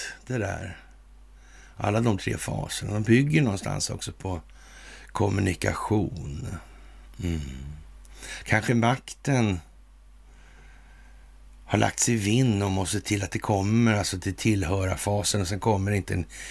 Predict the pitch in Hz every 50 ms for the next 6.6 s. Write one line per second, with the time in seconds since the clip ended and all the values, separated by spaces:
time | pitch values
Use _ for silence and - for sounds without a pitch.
0 | - - - - 98 110 113 113 104 92 90 92 95 95 98 98 95 98 104 110
1 | 110 98 95 101 107 120 131 143 - - - - - - 101 101 92 98 101 101
2 | 101 104 104 107 113 123 127 110 92 87 - 107 120 117 - 98 - 98 98 95
3 | 95 - 101 98 98 92 90 - - - - - - - - - - - - 101
4 | 107 107 98 104 101 92 90 92 95 - - - - - 82 - - - 92 107
5 | 104 - - - 98 95 95 95 95 - - - 117 107 92 95 95 95 95 113
6 | 117 107 98 107 101 95 - 107 107 101 95